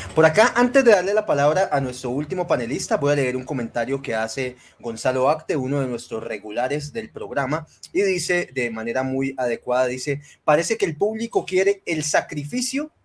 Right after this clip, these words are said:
del que pedía calma". Y en este programa estamos para darles gusto a todos ustedes,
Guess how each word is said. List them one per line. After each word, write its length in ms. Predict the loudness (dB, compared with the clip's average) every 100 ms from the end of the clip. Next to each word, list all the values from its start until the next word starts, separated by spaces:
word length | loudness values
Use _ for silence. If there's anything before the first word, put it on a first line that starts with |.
| _ _ -2
del 220 | 0 2
que 100 | 0
pedía 400 | 2 4 4 2
calma". 380 | 0 -2 -8 -20 _ _ _ _ -12 0
Y 340 | 2 2 -4 -6
en 160 | -2 0
este 180 | -2
programa 600 | -2 0 2 2 2 0 -2
estamos 720 | -8 4 4 4 0 -6 -12 _ _ _
para 420 | 2 6 6 4
darles 320 | 2 0 0 -2
gusto 440 | -6 -4 -4 -4
a 80 | -6
todos 300 | -2 -2 -4
ustedes, 560 | -4 0 2 2 0